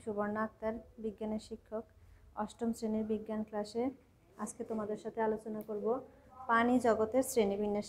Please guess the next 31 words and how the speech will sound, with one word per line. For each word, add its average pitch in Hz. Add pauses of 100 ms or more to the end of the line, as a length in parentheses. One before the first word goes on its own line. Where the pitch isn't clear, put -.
নিয়ে। 196 (280)
গত 214 (140)
দুই 220
ক্লাসেও 214
এই 220 (460)
অধ্যায়টা 220
নিয়ে 226
আমরা 208
আলোচনা 220
করছি, 214 (460)
পানি 220
জগতের 214
শ্রেণীবিন্যাস। 202
আজকের 208
বাকি 202
অংশটা 214
নিয়ে 220
তোমাদের 202
সাথে 220 (520)
কথা 220
বলবো। 180 (2500)
আশা 220
করি 214
সবাই 214
ভালো 208
আছো, 220 (440)
আমিও 208
আল্লাহর 208
রহমতে 208
ভালো 208
আছি। 247